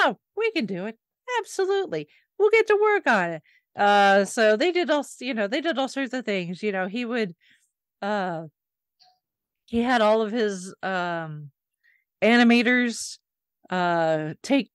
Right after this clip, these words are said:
classes, 'cause most of them actually weren't trained cartoonists. They'd all come from things like newspaper.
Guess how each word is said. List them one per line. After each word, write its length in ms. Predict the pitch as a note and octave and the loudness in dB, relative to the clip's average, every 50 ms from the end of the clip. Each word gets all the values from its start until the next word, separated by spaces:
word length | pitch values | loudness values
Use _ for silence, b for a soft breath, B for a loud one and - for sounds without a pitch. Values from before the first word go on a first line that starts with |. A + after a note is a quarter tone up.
| _ | _
classes, 880 | - - G#3 F#3 F3 F3+ G#3+ - C4 B3+ C#4+ C#4+ C#4 B3+ - - - - - | -6 -2 0 2 2 2 0 -2 -2 -2 0 -2 -2 -4 -8 -12 -14 -12 -8
'cause 240 | - C#4 B3 F#3+ | -6 -4 -4 -4
most 320 | F#3 F#3 G#3 A#3 E4+ - - | -4 -2 -2 -2 -2 -4 -4
of 80 | F4 | -4
them 160 | B3+ A#3+ G3+ F#3+ | -4 -4 -2 -2
actually 360 | F#3+ G#3 A#3 - - A3+ F#3+ | -4 -4 -4 -6 -6 -6 -6
weren't 640 | E3+ D#3+ E3 F#3+ G3+ A3+ A#3+ A3+ G3 - - - _ _ _ _ _ _ _ _ _ _ _ _ _ _ _ _ _ _ _ | -6 -6 -6 -4 -4 -2 -2 -4 -6 -8 -12 -20 _ _ _ _ _ _ _ _ _ _ _ _ _ _ _ _ _ _ _
trained 520 | - - - - G#3 G#3 A3+ A#3 A#3 A#3 A#3 | -20 -10 -4 -2 0 2 4 4 2 2 0
cartoonists. 1300 | - A#3+ G#3 F#3 - - - - A3 F#3+ G#3 A#3+ E4+ G4 F#4+ - - - - - - - - - - _ _ _ _ _ _ _ _ _ _ _ - | -2 -2 -2 -2 -4 -6 -6 -4 -2 -2 0 0 -2 -4 -4 -6 -10 -16 -14 -12 -12 -12 -14 -16 -18 _ _ _ _ _ _ _ _ _ _ _ -4
They'd 160 | G3+ G#3 A3+ | -2 0 2
all 140 | A#3+ A#3+ B3+ | 0 0 -2
come 240 | B3 C4+ A#3+ G#3+ | -2 -4 -6 -4
from 180 | G3+ A#3 G#3+ G3 | -4 -6 -6 -4
things 220 | G3 G#3 A3 G#3 | -4 -4 -4 -4
like 120 | A3+ A3 D#3+ | -4 -6 -8
newspaper. 840 | E3 E3 F3 F#3 G#3+ A3+ - - C#4+ D4+ D#4+ - E4 F#4 F#4+ F4+ - | -6 -6 -4 -4 -4 -4 -4 -4 -4 -4 -4 -4 -6 -8 -8 -8 -10